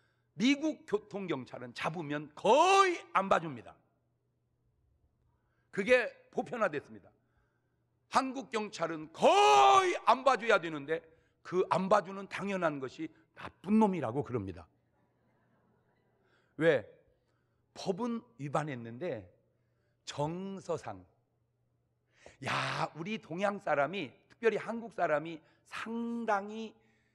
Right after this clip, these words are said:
정적이구나. <laughs> 옛날에, 어, 지금 뭐 이제 바뀌었지만 옛날에는 이제 서커스나 이렇게 있으면, 어, 이렇게 이제 돈을 주고 들어가야 되는데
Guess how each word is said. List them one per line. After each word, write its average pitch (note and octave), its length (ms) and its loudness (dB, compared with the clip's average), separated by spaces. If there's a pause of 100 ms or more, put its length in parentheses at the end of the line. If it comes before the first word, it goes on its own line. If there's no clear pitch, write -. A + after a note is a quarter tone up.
(140)
정적이구나. D3+ 920 -6 (360)
<laughs> C3 1040 -6 (440)
옛날에, A3+ 560 2 (320)
어, C#3 100 -6
지금 A#3 280 -8
뭐 G3+ 240 -2
이제 D#3+ 160 -4
바뀌었지만 D3+ 600 -10
옛날에는 F#3+ 420 -2
이제 E3+ 100 0
서커스나 B3+ 600 0
이렇게 D#3+ 400 -10 (240)
있으면, G3+ 440 -8 (420)
어, B2+ 520 -4 (100)
이렇게 C#3+ 200 -10
이제 B2 140 -10
돈을 A3 320 -4
주고 F#3 200 -10
들어가야 E3+ 380 -4
되는데 D#3 420 -4